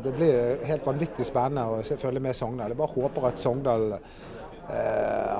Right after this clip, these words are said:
har æren i behold og gjør det de sk-, skal gjøre. Og det er jo en del bergensere på det laget. Må de,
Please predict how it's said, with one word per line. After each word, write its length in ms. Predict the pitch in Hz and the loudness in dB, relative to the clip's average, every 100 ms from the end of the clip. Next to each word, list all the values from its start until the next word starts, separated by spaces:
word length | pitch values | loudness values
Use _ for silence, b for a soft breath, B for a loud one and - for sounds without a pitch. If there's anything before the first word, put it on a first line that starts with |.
| 107 | 2
har 200 | 139 135 127 117 | 4 6 6 6
æren 220 | 123 139 | 6 2
i 60 | 123 | 2
behold 420 | 107 104 107 101 | 2 2 0 0
og 440 | 104 98 98 107 117 | -2 0 -2 -4 0
gjør 240 | 127 113 | 2 4
det 140 | 120 107 | 2 2
de 80 | 104 | -2
sk-, 180 | - - | -4 -4
skal 280 | - 120 104 | 0 0 2
gjøre. 320 | 104 107 101 98 | 0 0 -2 -2
Og 80 | 107 | 2
det 80 | 165 | 4
er 80 | 147 | 6
jo 60 | |
en 60 | 147 | 6
del 120 | 151 | 4
bergensere 480 | 127 139 135 120 104 | 6 6 4 0 -4
på 100 | 110 | -4
det 80 | 98 95 | -4 -4
laget. 280 | 92 110 | -6 -4
Må 120 | 139 | -2
de, 60 | 139 | 0